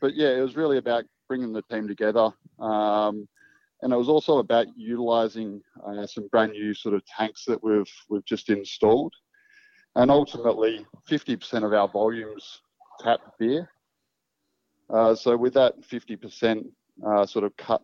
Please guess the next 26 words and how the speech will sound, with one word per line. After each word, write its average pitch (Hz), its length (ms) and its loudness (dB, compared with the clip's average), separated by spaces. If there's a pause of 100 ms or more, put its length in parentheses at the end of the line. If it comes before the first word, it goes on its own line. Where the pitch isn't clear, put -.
overnight, 110 580 0 (220)
just - 160 -12
looking 110 300 -6
at 98 140 0 (100)
sort 104 220 -4
of 98 100 -2
creative 107 560 0
ways 104 360 0
in, 95 200 -6 (540)
in 110 80 -6
way 117 240 6
that, 107 180 2 (240)
you 113 120 -14
know, 98 120 -4
ways 117 280 2
that 113 80 -4
I 107 60 -2
can 101 160 -20
keep 120 300 -6 (340)
my 104 300 -4 (260)
employees 107 880 -2
working, 117 460 -2 (760)
um, 104 580 0 (100)
and, 107 380 -8
uh, 95 180 -8
keep - 240 -12